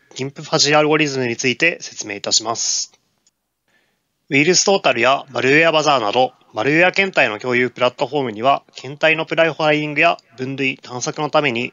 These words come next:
様々な指標が導入されています。また、これまでにも様々な指標がマルウェア分類のために提案されてきました。一例として、ファジーハッシュアルゴリズムの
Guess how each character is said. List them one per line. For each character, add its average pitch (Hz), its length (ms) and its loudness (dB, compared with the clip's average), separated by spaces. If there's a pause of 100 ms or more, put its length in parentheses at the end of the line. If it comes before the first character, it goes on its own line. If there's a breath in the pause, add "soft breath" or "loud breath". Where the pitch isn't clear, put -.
様 135 260 -2
々 156 160 0
な 127 60 0
指 120 160 0
標 120 200 -8
が 180 320 0
導 104 180 -12
入 104 100 -10
さ 107 120 -12
れ 101 60 -8
て 104 140 -14
い 104 40 -10
ま 101 140 -10
す。 - 260 -16 (960 soft breath)
ま 131 100 -4
た、 175 240 0 (160)
こ - 80 -12
れ 151 60 -6
ま 180 100 -2
で 170 120 0
に 135 100 0
も 143 240 -4
様 156 260 -6
々 143 220 -4
な 135 60 -2
指 123 100 -6
標 123 240 -12
が 160 260 -2
マ 117 120 -16
ル 113 100 -12
ウ - 20 -8
ェ 117 60 -6
ア 113 60 -6
分 123 200 -10
類 120 80 -10
の 113 100 -8
た 113 120 -10
め 156 80 -4
に 156 100 -2
提 113 160 -2
案 107 120 -2
さ 110 100 -6
れ 101 80 -6
て 104 80 -10
き - 80 -16
ま 110 100 -8
し - 80 0
た。 98 180 -2 (800 soft breath)
一 135 200 -6
例 165 120 4
と 160 140 2
し - 100 0
て、 190 340 0
フ - 80 -20
ァ 120 100 2
ジ 147 140 2
ー 143 40 2
ハ 156 100 0
ッ 143 40 2
シ - 160 2
ュ - 20 6
ア 160 60 4
ル 156 80 -2
ゴ 165 80 0
リ 156 80 -4
ズ 151 100 -4
ム 127 100 -2
の 175 220 0